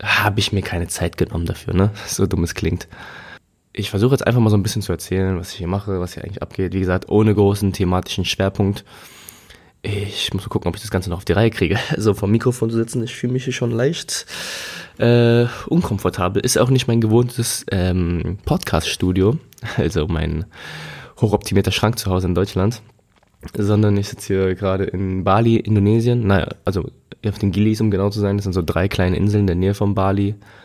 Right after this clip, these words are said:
Circa sch-, zwei Stunden Fahrt mit dem Boot. Und ja, hier sitze ich gerade, hab ein Einzelzimmer. Deswegen, das Einzelzimmer war auch mehr oder weniger super spontan.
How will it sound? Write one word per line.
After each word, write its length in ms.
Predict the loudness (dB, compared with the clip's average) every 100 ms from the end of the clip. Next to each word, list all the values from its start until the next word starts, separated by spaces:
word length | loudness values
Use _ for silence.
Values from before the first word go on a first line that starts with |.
| _
Circa 220 | -8 -6 -6
sch-, 180 | -8
zwei 260 | -8 -4 -2
Stunden 280 | -2 -8 -10
Fahrt 320 | -10 -8 -8
mit 120 | -4
dem 100 | -2
Boot. 320 | 0 0 -2 -10 -20 -20 -20 -20 -20 -20 _
Und 340 | 2 4 4 4
ja, 180 | 2 0
hier 160 | -4
sitze 220 | -2 -2
ich 40 | 0
gerade, 400 | 0 2 2 0
hab 140 | -2
ein 80 | 0
Einzelzimmer. 600 | 0 0 -2 -2 -2 -2
Deswegen, 400 | -4 -4 -2 0
das 140 | -2 -4
Einzelzimmer 500 | -4 -4 -2 -2 0
war 80 |
auch 160 | 0 2
mehr 260 | 4 4 4
oder 140 | 2
weniger 260 | 2 0 0
super 300 | -2 -4 -4
spontan. 600 | -4 -4 -2 -2 -2